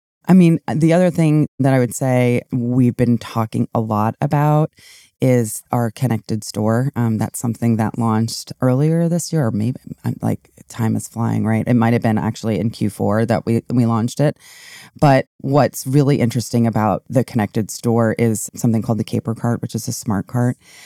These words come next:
And we acquired Caper Cart last year, but the technology is amazing.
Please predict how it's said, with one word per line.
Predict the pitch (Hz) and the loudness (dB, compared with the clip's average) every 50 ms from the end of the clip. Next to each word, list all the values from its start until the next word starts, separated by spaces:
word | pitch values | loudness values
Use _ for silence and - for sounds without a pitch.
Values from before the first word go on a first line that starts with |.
| - - _ - | -20 -12 _ 0
And | 127 127 120 117 113 | 2 4 4 4 2
we | 120 120 117 117 113 - | 2 2 2 2 2 0
acquired | - 113 - - 107 104 101 107 110 - | 0 -2 -2 0 0 0 0 0 -2 -2
Caper | - 117 113 - 110 110 107 107 - _ _ - | -2 -4 -2 0 0 -2 -2 -2 -6 _ _ -6
Cart | - 127 113 117 - - _ - | -2 -2 0 0 -2 -4 _ -6
last | - 113 110 110 - - - | -4 -2 -2 -2 -2 -2 -2
year, | 120 113 104 | -2 0 0
but | - 117 - - _ - - _ _ _ _ _ | 0 0 -2 -2 _ -14 -20 _ _ _ _ _
the | - 139 | -8 -8
technology | - - 123 135 - - 135 123 107 104 110 120 143 147 127 - - 123 135 | -6 -4 -4 -4 -2 0 0 0 2 2 2 2 2 0 0 0 0 0 0
is | - - 117 117 | 0 -2 -2 0
amazing. | 127 120 127 120 101 98 92 - 101 95 95 101 117 | 2 2 2 2 2 0 0 -2 -2 0 0 0 -2